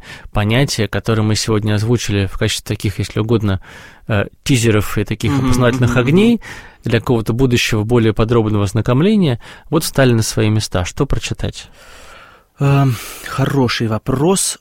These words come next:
Speaker 2: А, значит, я хотел все-таки тоже резюмировать. Я прошу прощения, что я тут наговорил. Э, во-первых, вывод все-таки. Эм, э, ну, вот с удовольствием большим каждый раз к нему прихожу, да. Даже когда вот мы, ну, читаем условно Википедию, есть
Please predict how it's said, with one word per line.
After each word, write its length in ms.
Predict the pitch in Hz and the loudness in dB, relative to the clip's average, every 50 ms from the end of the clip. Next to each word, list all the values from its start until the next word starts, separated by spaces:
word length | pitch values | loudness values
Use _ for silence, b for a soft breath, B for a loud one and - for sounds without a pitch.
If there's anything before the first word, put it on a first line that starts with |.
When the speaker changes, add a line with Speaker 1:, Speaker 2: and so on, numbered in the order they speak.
| _ - | _ -4
Speaker 2:
А, 220 | 127 127 123 120 | -2 0 0 0
значит, 340 | 113 127 127 120 - 117 - | 0 0 -2 -2 -4 -6 -4
я 100 | 131 135 | -4 -4
хотел 240 | - 147 - - 135 | -2 -2 -2 -2 -2
все-таки 220 | - - 123 - | -2 -4 -6 -4
тоже 220 | - 135 123 117 123 | -2 -2 0 0 0
резюмировать. 560 | 123 117 110 135 139 147 143 120 110 104 - | 0 0 2 2 2 4 2 2 0 -2 -2
Я 60 | 110 | -4
прошу 200 | - 113 - - | -4 -4 -6 -4
прощения, 420 | - 120 117 - - 117 107 101 101 | -4 -4 -4 -2 -2 -2 -2 -2 -4
что 220 | - - - 113 | -6 -8 -6 -4
я 120 | 107 107 | -4 -4
тут 260 | - - - - - - | -6 -8 -14 -16 -10 -8
наговорил. 560 | 113 113 107 117 113 123 143 190 220 214 - B B B B B B B B B B _ _ _ _ - | -6 -4 -2 -2 0 0 0 0 0 -2 -4 B B B B B B B B B B _ _ _ _ -4
Э, 180 | 143 143 135 127 | 0 0 2 2
во-первых, 580 | 131 139 - - 170 135 110 92 95 - - - | 2 2 2 4 2 2 2 0 -6 -10 -14 -8
вывод 320 | - 120 156 147 107 95 | -2 2 2 2 2 0
все-таки. 480 | - - - - - - - - - - - _ _ _ _ _ _ _ _ - | -2 -2 -2 -2 -2 -2 -6 -16 -18 -18 -18 _ _ _ _ _ _ _ _ -6
Эм, 520 | - 123 123 117 117 117 113 113 113 107 - _ _ _ _ - - - 107 - | -4 -2 0 0 0 0 0 0 -2 -4 -6 _ _ _ _ -20 -20 -20 -12 -8
э, 60 | - 123 | -6 -4
ну, 140 | - 131 131 | 0 0 0
вот 120 | 113 - - - - | 0 0 -4 -12 -12
с 160 | - 131 - 135 | -10 -8 -4 -2
удовольствием 500 | 117 131 123 143 160 143 - - 120 107 | 0 2 4 4 4 2 2 0 0 0
большим 260 | 120 110 - 123 113 | 0 0 -2 -2 -2
каждый 240 | - 131 117 - 123 | -2 -2 0 0 -2
раз 160 | 113 107 - | -2 -2 -4
к 80 | - | -4
нему 140 | - 107 101 | -6 -6 -6
прихожу, 400 | - - 107 - 110 101 - - | -8 -10 -8 -6 -6 -6 -6 -6
да. 200 | 95 110 131 143 B B B B B B B B B B _ - | -4 -4 -4 -4 B B B B B B B B B B _ -20
Даже 360 | - - - - 160 151 127 | -16 -6 0 2 2 2 2
когда 260 | - 135 127 139 139 | 2 2 4 4 4
вот 120 | 151 143 131 | 4 4 2
мы, 100 | 123 113 | 2 2
ну, 140 | 131 135 - - - | 2 0 0 -4 -8
читаем 260 | - - - 123 110 | -6 -2 0 2 2
условно 340 | 110 110 - 147 120 107 104 | 2 2 4 4 4 2 2
Википедию, 540 | 98 110 - - 120 - 214 226 214 131 110 | 0 -2 -2 -4 -2 0 2 2 2 2 0
есть 160 | 104 - - | 0 -2 -6